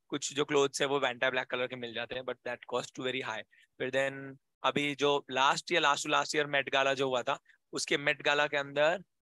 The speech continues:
को-, कौन थे, मेरे को भी exactly वो याद नहीं celebrity का, किसका नाम था, किमी हो गया, पता नहीं कौन थी, तो उसने जो है black color का पूरा suit पहना था, है ना, तो वो भी I think so Vanta ब्लैक का ही था। तो जो है Vanta Black जो है अभी commercially भी आने लगा। Initially it was made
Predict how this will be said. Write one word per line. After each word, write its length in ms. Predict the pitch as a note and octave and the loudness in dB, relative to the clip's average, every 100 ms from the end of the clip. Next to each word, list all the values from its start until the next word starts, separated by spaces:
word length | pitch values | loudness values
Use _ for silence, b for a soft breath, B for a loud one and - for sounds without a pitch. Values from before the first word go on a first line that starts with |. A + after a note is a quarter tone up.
| _ _ _ - | _ _ _ -2
को-, 260 | C#3+ C#3 | 0 0
कौन 240 | C#3 C3+ C#3 | 2 -2 -2
थे, 400 | _ C#3+ D3+ C#3 | _ -14 -4 -2
मेरे 80 | |
को 60 | D3 | 0
भी 160 | D3 A#2+ | -2 -2
exactly 360 | B2+ C3 C#3+ | -2 -2 0
वो 100 | C#3 | 0
याद 200 | C3 B2 | 2 0
नहीं 100 | B2+ | -4
celebrity 460 | A#2+ B2 A#2 A2+ B2+ | -10 -10 -10 -10 -8
का, 80 | B2+ | -8
किसका 240 | B2 A#2+ | -8 -8
नाम 120 | A#2 | -6
था, 140 | A#2+ C#3+ _ _ _ C#3+ | -6 -8 _ _ _ -14
किमी 340 | C3+ D3 D3 | -6 -4 0
हो 100 | D3 | -2
गया, 160 | C3 C3 | 0 -4
पता 180 | C3+ A#2+ | -4 -10
नहीं 100 | A#2+ | -6
कौन 220 | A2+ A2 | -8 -8
थी, 120 | A2+ _ _ _ _ - | -12 _ _ _ _ -2
तो 320 | C#3 D3 D3+ | 2 2 0
उसने 380 | C#3+ - D#3 E3+ | -4 -8 0 2
जो 120 | D#3+ | 4
है 100 | D#3+ | 2
black 260 | D3+ C#3+ C#3 | 4 2 2
color 220 | - C#3+ | 2 0
का 100 | C#3 | 2
पूरा 260 | C#3+ C#3 C#3 | -2 0 0
suit 220 | C#3 B2+ | -2 -6
पहना 200 | B2 A2+ | -8 -10
था, 160 | G#2+ - _ _ _ | -12 -16 _ _ _
है 80 | C3+ | -4
ना, 160 | C3 A2+ | -4 -4
तो 140 | - | -6
वो 140 | B2+ C#3+ | -2 2
भी 100 | D3+ | 2
I 120 | C#3+ | 2
think 120 | C#3+ | 0
so 160 | C3+ D3 _ _ D3 | -4 -4 _ _ -2
Vanta 260 | C3+ B2+ C3+ | -2 2 0
ब्लैक 200 | B2 A#2+ | 0 -6
का 80 | - | -6
ही 60 | B2+ | -6
था। 120 | - - _ _ - | -8 -14 _ _ -2
तो 320 | D3+ D#3+ D#3+ | 4 4 4
जो 80 | D#3 | 2
है 260 | D#3 D#3+ D#3 | 4 2 2
Vanta 320 | C#3 C#3+ D#3+ | 0 2 2
Black 220 | D#3 D3+ | 2 0
जो 120 | C3+ | 2
है 60 | C#3+ | 2
अभी 200 | D3 D3+ | 2 0
commercially 460 | D3 C#3+ C#3+ D3+ D3 | -2 -2 0 0 2
भी 60 | |
आने 160 | C#3 C3 | 0 0
लगा। 200 | B2+ C#3+ | -2 -2
Initially 540 | D#3 F3 F3+ E3+ E3 | 0 0 2 2 2
it 60 | D#3 | 2
was 220 | E3 D3 | 2 2
made 300 | D3 D#3 E3+ | 2 2 2